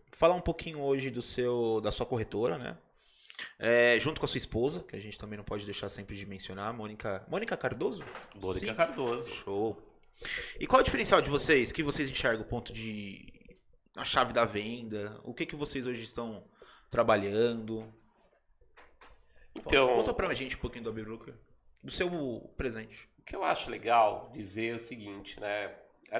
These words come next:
Speaker 2: é, é muito legal você perguntar e, e obviamente que eu vim aqui pra contar um pouco a história da minha vida, do, do meu negócio também. Mas assim, eu acho que todos nós temos uma história bonita pra contar.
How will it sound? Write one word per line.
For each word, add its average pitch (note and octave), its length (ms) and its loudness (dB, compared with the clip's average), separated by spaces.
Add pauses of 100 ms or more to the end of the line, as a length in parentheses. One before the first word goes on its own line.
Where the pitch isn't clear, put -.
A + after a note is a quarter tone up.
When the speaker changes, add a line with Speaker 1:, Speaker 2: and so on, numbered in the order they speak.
(120)
Speaker 2:
é, B2+ 260 0
é C#3 40 0
muito F3+ 240 -2
legal B2+ 280 0
você - 180 -8
perguntar A#2 720 2
e, G#2 260 -8
e A2 60 -2
obviamente A#2 420 -4
que - 60 -16
eu A#2+ 60 -6
vim A#2+ 80 -2
aqui A#2 160 -6
pra - 140 -6
contar B2 260 -4
um A#2 80 -4
pouco - 160 -8
a - 20 -16
história A#2 300 -8
da A2 100 -6
minha G#2 160 -6
vida, C3 420 -4
do, G2+ 300 -12
do G2 220 -14
meu G#2 600 -6
negócio A2 520 0
também. A#2+ 460 -4 (680)
Mas B2+ 300 4
assim, C3 600 -6 (2250)
eu B2+ 100 4
acho E3+ 200 4
que F#3 120 -8
todos A3 440 -4
nós F3 200 0
temos E3 160 -6
uma D#3+ 80 -2
história D3 320 -2
bonita B2+ 420 -2
pra G2 120 -8
contar. G2 480 -6